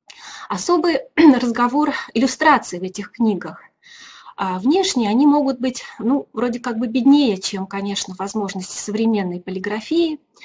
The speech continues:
но, опять же, это, а, иллюстрации очень часто остроумные, меткие, часто с юмором и до сих пор являются украшением этих книг и этих коллекций. А, сейчас в нашем издательстве ведётся большая работа,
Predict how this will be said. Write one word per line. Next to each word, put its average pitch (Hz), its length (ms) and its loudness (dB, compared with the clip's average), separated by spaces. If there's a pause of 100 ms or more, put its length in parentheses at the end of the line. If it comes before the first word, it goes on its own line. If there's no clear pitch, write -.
(160)
но, 226 460 2
опять 190 440 -2
же, 190 80 -8
это, 208 360 -6 (100)
а, - 200 -16
иллюстрации 269 580 -2
очень 233 220 -4
часто 220 460 -8
остроумные, 233 800 0 (240)
меткие, 233 540 -2
часто 247 360 -8
с - 140 -10
юмором 226 580 -2 (280)
и 208 80 -4
до 214 80 -4
сих 208 220 -8
пор 294 180 -2
являются 220 560 -4
украшением 233 720 -4
этих 202 260 -8
книг 247 340 -4
и 180 160 -8
этих 185 220 -12
коллекций. - 640 -10 (800)
А, 190 380 -8
сейчас 359 480 -2
в 294 40 4
нашем 277 320 2
издательстве 254 580 -4
ведётся 214 440 -4
большая 214 520 -2
работа, 202 640 -6